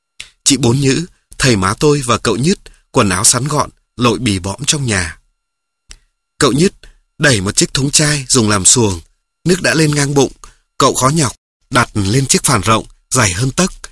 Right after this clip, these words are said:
nơi tôi ngồi co rúm, vừa vui vừa sợ nước lụt. Mấy cái sóng chén, vài chiếc hỏa lò và nồi niêu đầy áp cơm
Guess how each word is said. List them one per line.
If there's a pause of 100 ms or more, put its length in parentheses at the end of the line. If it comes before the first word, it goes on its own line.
(200)
nơi
tôi
ngồi
co
rúm,
vừa
vui
vừa
sợ
nước
lụt. (480)
Mấy
cái
sóng
chén, (320)
vài
chiếc
hỏa
lò (260)
và
nồi
niêu
đầy
áp
cơm